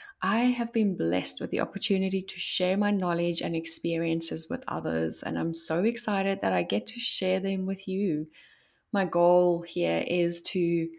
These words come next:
always spread awareness of energy healing and yoga and how they can improve your physical and emotional well-being. And I've been practicing energy healing for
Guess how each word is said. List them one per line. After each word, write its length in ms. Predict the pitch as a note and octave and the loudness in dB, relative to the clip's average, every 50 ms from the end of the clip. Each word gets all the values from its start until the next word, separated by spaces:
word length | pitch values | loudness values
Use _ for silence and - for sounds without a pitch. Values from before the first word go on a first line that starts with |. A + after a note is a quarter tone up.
| - - _ _ _ _ | -18 -20 _ _ _ _
always 600 | - G#3 G#3+ G#3+ G#3+ F#3+ F3 F3 E3+ E3+ - - | 2 4 6 6 6 6 6 4 2 0 0 0
spread 420 | - - - - G3 G3 G3 - - - | 0 0 0 2 2 2 2 2 0 0
awareness 920 | F3 E3+ D#3+ D#3+ D#3+ E3 F3+ G3+ A3+ C4 D4 C4 F3+ D3+ - - - - | -2 -2 -4 -4 -2 0 2 2 4 4 6 6 4 4 2 0 -2 -2
of 160 | - F3 E3 - | -2 -4 -4 -2
energy 320 | - E3+ E3 D#3+ D#3+ E3 | -2 0 0 0 -2 -2
healing 640 | E3 E3 - D#3+ D#3+ D#3 D#3 D3+ D3 D#3 D#3 D#3 - - - - _ _ _ _ | -6 -6 -4 -4 -2 -2 -2 -2 -2 -2 -4 -6 -8 -12 -20 -20 _ _ _ _
and 440 | F3+ F3 F3+ F3+ F3+ F3 F3 E3+ - - - - | -6 -4 -2 -2 -2 -2 -2 -4 -4 -10 -16 -16
yoga 720 | - D#3+ E3+ E3 E3+ F3 E3+ E3+ E3+ E3 D#3+ D#3+ D#3+ E3 D#3+ - - - - - _ _ _ | -4 0 2 6 6 6 6 6 4 4 4 4 2 0 -2 -8 -14 -20 -20 -20 _ _ _
and 400 | - F#3+ G3 G3 G3 G3 G3 - - - _ _ _ _ - | -2 0 2 2 2 2 0 -2 -6 -12 _ _ _ _ -14
how 200 | - - A#3+ B3 | -8 -4 -2 0
they 140 | C#4 E4 E4 | 2 2 0
can 180 | D#4+ - C#4+ B3+ | 2 4 4 6
improve 680 | A#3+ A3+ A3+ - - - G#3 G#3 G3+ G3 G3 F#3 E3+ | 6 4 2 0 -2 0 2 2 4 4 2 2 0
your 100 | E3+ E3 | 0 -2
physical 480 | E3+ - F3+ F3 E3+ F3 - - E3 D#3+ | -2 -2 -4 -2 -2 -4 -2 -2 -2 -2
and 160 | - E3 E3 | -2 -2 -2
emotional 640 | E3 D#3+ D#3+ D#3+ D#3+ D#3+ - - D#3+ D#3+ D#3 D3+ C#3+ | 0 0 0 0 0 -2 -2 -2 -2 0 0 0 -2
well-being. 600 | D#3+ D#3+ D3+ D3 D3+ - - - - - - - - _ _ _ _ _ _ _ _ _ | -2 -2 -2 -4 -2 -2 -4 -2 -2 -4 -6 -8 -12 _ _ _ _ _ _ _ _ _
And 480 | - F3 E3+ F3+ F3+ E3+ E3+ F3 F3 - - - | -4 -2 0 2 2 2 2 0 0 -2 -4 -4
I've 220 | - G3+ G#3 - | -4 -4 0 2
been 240 | C#4+ B3 G3 F3+ - | 2 4 4 2 0
practicing 580 | - - F3+ - - - - - E3+ E3 E3 | -2 -6 -8 -8 -8 -8 -6 -4 -2 -2 0
energy 300 | E3+ E3+ E3 E3 E3+ F3 | 0 0 -2 -2 -4 -6
healing 540 | E3+ - E3+ E3 D#3+ D#3+ D#3 D#3 D#3 D#3 D3+ | -6 -6 -4 -4 -2 -2 -2 -2 -2 -2 -4
for 640 | D3+ - - D#3+ D#3+ D#3+ D#3+ D#3 D#3 D3+ D3+ D#3+ - | -6 -6 -4 -2 0 0 2 2 0 0 -2 -4 -6